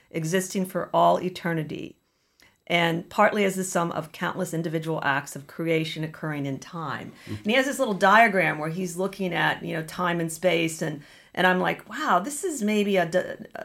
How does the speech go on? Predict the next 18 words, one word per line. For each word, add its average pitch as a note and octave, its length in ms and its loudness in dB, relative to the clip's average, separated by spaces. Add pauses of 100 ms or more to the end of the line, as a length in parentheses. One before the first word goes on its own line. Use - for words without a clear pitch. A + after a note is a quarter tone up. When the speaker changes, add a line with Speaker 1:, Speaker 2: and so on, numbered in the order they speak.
(120)
Speaker 1:
a D#3 100 -4
fourth G3+ 380 -2
or F3+ 80 2
fif-, F3+ 260 -6 (260)
fifth G3 200 -2
dimensional F3 560 4
Speaker 2:
Mm-hmm. D3 100 4
Speaker 1:
idea, C#3+ 380 -2
like D3+ 160 0
synchronicity F#3+ 720 -2
being F3+ 380 -2 (1000)
a F#3 60 4
force, A3+ 720 2
that, F3 460 2
that F#3 260 2
it F#3 120 -2
isn't G3 380 0
simply F3 720 -2